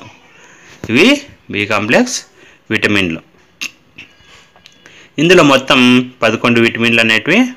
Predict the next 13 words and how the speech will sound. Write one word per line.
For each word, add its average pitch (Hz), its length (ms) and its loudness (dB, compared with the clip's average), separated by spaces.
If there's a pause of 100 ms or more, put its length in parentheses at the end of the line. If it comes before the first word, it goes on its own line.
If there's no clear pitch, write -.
(160)
ఉన్నాయన్నమాట. 95 540 -4 (480)
పదకొండు 113 520 -2
విటమిన్లు 131 440 0
ఉన్నా 123 200 2
కూడా 120 160 0
మనం 110 260 0
ముఖ్యమైనటువంటి 104 1000 -4 (420)
ఇక్కడ 107 160 -6
చెప్పుకోబోతున్నాం 98 800 -4
ఫ్రెండ్స్, 147 340 -4
మనకి 101 240 -2
ఎగ్జామ్ 92 360 -2
point 95 340 -4